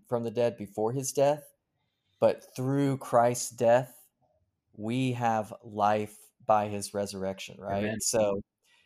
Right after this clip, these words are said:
Speaker 1: God is, is laying the groundwork and the foundation for what the gospel is and how it's gonna be communicated to Israel very clearly that resurrection is a real thing.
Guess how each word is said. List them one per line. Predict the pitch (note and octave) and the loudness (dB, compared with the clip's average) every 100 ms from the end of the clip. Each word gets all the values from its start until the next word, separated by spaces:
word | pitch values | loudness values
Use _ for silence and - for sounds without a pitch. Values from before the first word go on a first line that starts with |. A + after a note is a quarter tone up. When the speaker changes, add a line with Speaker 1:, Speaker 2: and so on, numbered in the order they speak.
| _ A#2+ | _ 6
Speaker 1:
God | A#2+ D#3 D3 | 6 8 4
is, | A2+ - - | -2 -4 -4
is | A2 - | -6 -2
laying | A#2 B2 B2+ B2+ B2+ | 2 2 2 -2 -4
the | A#2+ G#2 | -6 -6
groundwork | A2 G#2+ A2 G#2 G2+ F#2+ - - _ _ _ | -4 -2 -4 -6 -6 -8 -12 -20 _ _ _
and | G2+ G2+ | -8 -8
the | |
foundation | G#2+ G#2 G2+ G#2+ G#2 - G2 | -4 -4 -2 -4 -6 -8 -10
for | F#2+ G#2 | -10 -12
what | F#2+ G2+ G#2+ - | -6 -4 -4 -6
the | G2 | -6
gospel | G2+ G2 G2 - G2 F#2+ F#2+ - _ _ _ _ - | -4 -2 -4 -6 -6 -8 -10 -16 _ _ _ _ -8
is | A2+ G#2+ G2 F#2+ F#2+ - - | -4 -2 -4 -8 -6 -8 -6
and | G#2+ | -8
how | G#2 G#2+ | -2 -2
it's | G#2 | -2
gonna | - G2 | -4 -8
be | G2 | -10
communicated | - G2+ F#2+ G2+ F#2+ F2+ | -10 -10 -10 -8 -10 -10
to | - A2 | -10 -8
Israel | G2+ G#2 F#2+ F#2 | -8 -6 -8 -6
very | F#2+ B2 C3+ | -2 -2 -2
clearly | - C3+ A#2 G2+ | -4 -4 -4 -6
that | F#2 G2+ - _ | -6 -6 -6 _
resurrection | F2 A2+ C#3+ A2+ A2 - F#2+ | -2 0 0 -2 -4 -4 -10
is | F#2+ G2+ | -10 -8
a | F#2+ | -8
real | G2 F#2+ | -6 -8
thing. | - F#2+ F#2 F#2+ | -8 -10 -10 -16